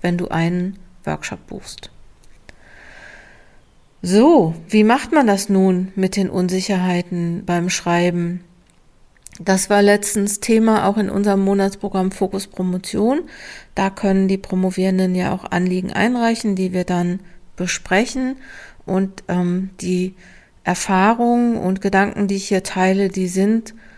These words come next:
teilweise auch genau dort entstanden und, ähm, vielleicht noch nicht mal, nein, oder ganz sicher noch nicht mal nur von mir alleine, sondern auch mit den Promovierenden zusammen. Und, ähm,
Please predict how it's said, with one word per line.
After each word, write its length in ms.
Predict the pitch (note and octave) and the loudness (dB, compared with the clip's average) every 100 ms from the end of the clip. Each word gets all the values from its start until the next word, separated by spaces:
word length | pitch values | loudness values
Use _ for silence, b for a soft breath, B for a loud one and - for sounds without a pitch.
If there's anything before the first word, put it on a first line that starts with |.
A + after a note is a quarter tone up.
| B | B
teilweise 680 | - F#3+ F#3+ F#3+ F#3+ F#3+ - | -6 2 2 4 2 2 0
auch 160 | F#3+ - | -2 -2
genau 520 | F#3 F3+ F#3 G3 G3+ - - - | -2 0 2 2 0 -6 -14 -2
dort 520 | F3+ F#3 G#3 A3 - | 0 4 4 2 -2
entstanden 1120 | F#3 F3+ - - F3+ F#3+ A3+ A3 A3 A3 A3+ B B B - | -4 -2 -6 -4 0 2 0 -4 -2 -2 -2 B B B -12
und, 380 | F#3 F3+ F#3 - | -4 -2 -2 -4
ähm, 240 | F3 F3 F3+ | -4 -4 -4
vielleicht 440 | - F#3+ F#3+ B3 | -4 2 2 2
noch 180 | A3+ F#3+ | -2 -2
nicht 280 | G3+ G#3 - | -2 -2 -2
mal, 320 | G3+ G3+ G#3 | -2 0 -2
nein, 220 | E3+ E3+ | -2 -2
oder 180 | E3+ E3 | -2 -4
ganz 360 | - F3 F3 - | 0 0 0 0
sicher 340 | F#3 G#3+ G#3+ | 0 2 0
noch 180 | G3 G3 | 0 0
nicht 260 | G3+ G#3 G#3 | 0 0 -2
mal 140 | F#3+ | -2
nur 220 | F#3 F#3 | 0 -2
von 240 | F#3 F#3 F3 | -2 -4 -4
mir 180 | - | -4
alleine, 560 | E3+ E3+ F3+ A3 A3+ A3 | -2 0 0 2 0 -2
sondern 480 | - F3 F3+ F3+ - | -4 -4 -2 -4 -4
auch 240 | E3+ F3 - B B B - | -6 -6 -12 B B B -12
mit 160 | F3+ | -6
den 140 | F#3+ F#3 | -4 -6
Promovierenden 720 | - F3+ F3+ F3+ F3+ F3 F3 | -6 -4 -2 -2 -2 -2 -4
zusammen. 640 | - F3 E3+ F3 F#3+ G#3+ A3+ - - B B B B _ | -6 -6 -4 -2 -2 -4 -6 -16 -20 B B B B _
Und, 440 | F3+ F3+ F3+ F3+ - | -4 -2 -2 -6 -6
ähm, 440 | E3+ E3+ E3 F3 | -6 -4 -4 -8